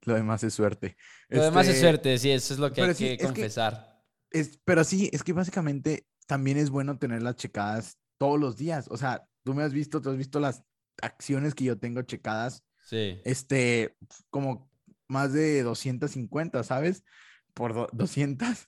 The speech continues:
Speaker 1: este, y las checo de que todos los días veo los precios y cuando ocurre algo, un sell-off o algo, digo de que, "Mm, ese precio está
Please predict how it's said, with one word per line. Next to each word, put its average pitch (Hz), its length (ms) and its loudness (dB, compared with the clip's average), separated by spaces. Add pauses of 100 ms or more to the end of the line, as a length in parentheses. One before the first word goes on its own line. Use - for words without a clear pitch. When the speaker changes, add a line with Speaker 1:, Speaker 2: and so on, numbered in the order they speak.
Speaker 1:
este, 123 840 2 (120)
y 135 100 0
las 113 320 -2
checo 113 640 -2
de 117 120 -6
que 98 80 -10
todos 110 240 -4
los 127 160 2
días 120 280 4
veo 120 80 4
los 127 160 4
precios 127 420 0 (540)
y 135 100 0
cuando 135 380 4
ocurre 139 580 2
algo, 151 580 -2 (520)
un 117 160 -6
sell-off 127 400 0
o 123 100 0
algo, 127 400 -2 (460)
digo 135 260 2
de 131 100 0
que, 117 260 -6
"Mm, 156 260 -4 (440)
ese 127 200 0
precio 131 300 0
está 131 360 0